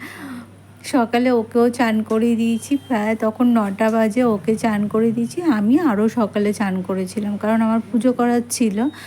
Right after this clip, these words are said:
ওই জন্য খুব সকাল সকাল চান করে নিয়ে ভাবলাম ওকেও রাখি বেঁধে দিই, তার কারণ বাড়ির সামনে একটা অনুষ্ঠান হচ্ছে। প্রতি বছরেই এখানে রাস্তার ধারে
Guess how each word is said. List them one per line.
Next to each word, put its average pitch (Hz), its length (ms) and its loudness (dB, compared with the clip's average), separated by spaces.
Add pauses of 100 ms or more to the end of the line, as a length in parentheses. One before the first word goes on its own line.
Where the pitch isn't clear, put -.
(220)
ওই 220 120 4
জন্য 220 280 2
খুব 277 200 0
সকাল 247 360 0
সকাল 247 360 -2
চান 202 320 0
করে 202 280 -2
নিয়ে 262 140 4 (520)
ভাবলাম 226 420 2
ওকেও 214 300 0
রাখি 208 340 0 (180)
বেঁধে 214 300 2
দিই, 262 160 4
তার 208 220 0
কারণ 247 280 4
বাড়ির 202 280 2
সামনে 220 460 2
একটা 262 320 0
অনুষ্ঠান 220 580 2
হচ্ছে। 214 520 -2 (440)
প্রতি 269 260 2
বছরেই 269 540 4
এখানে 240 560 2 (260)
রাস্তার 226 460 0
ধারে 240 320 2